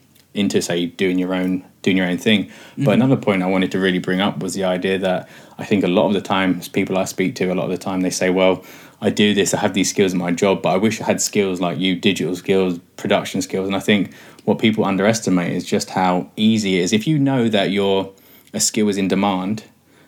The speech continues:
Speaker 1: how to upskill yourself as well and start. If it, I don't, I don't think people should ever upskill in something just for the sake of it.
Speaker 2: Mm-hmm.
Speaker 1: You've got to have a general interest and actually do it.
Speaker 2: Yeah.
Speaker 1: Otherwise, you probably won't finish the course. Online courses have a ridiculous dropout rate, which I found out.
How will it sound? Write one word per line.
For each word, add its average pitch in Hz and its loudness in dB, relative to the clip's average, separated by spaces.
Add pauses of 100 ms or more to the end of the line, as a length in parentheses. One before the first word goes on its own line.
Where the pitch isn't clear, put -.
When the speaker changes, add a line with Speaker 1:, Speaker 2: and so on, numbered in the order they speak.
(100)
Speaker 1:
how 104 2
to - -4
upskill 107 -2
yourself 90 -2
as 90 -4
well 98 0
and 92 -4
start. 98 -2
If 143 0
it, 143 0
I 135 0
don't, 147 0
I 135 0
don't 139 0
think 113 -2
people 110 0
should - -6
ever 104 0
upskill 104 -2
in 95 -4
something 95 0
just 107 -2
for 101 -4
the 107 0
sake 107 2
of 104 0
it. - 0
Speaker 2:
Mm-hmm. 143 2
Speaker 1:
You've 107 2
got 110 2
to - 0
have 110 2
a 101 2
general 98 0
interest 104 0
and 104 0
actually 92 -4
do 98 2
it. 104 4
Speaker 2:
Yeah. 107 2
Speaker 1:
Otherwise, 95 2
you 92 0
probably 95 0
won't 95 -2
finish 95 -4
the - -6
course. 139 0 (600)
Online 98 2
courses 95 -2
have 95 0
a 92 -2
ridiculous 104 -2
dropout 101 -2
rate, 92 -2
which 92 -6
I 95 -4
found 92 -2
out. 95 -2